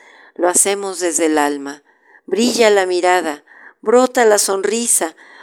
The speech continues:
porque nuestros actos y palabras están impregnados de la alegría por la certeza de recibir lo que con fe se espera.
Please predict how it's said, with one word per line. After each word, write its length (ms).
porque 300
nuestros 480
actos 400
y 40
palabras 720
están 340
impregnados 760
de 120
la 140
alegría 640
por 160
la 160
certeza 680
de 120
recibir 680
lo 220
que 160
con 260
fe 380
se 240
espera. 600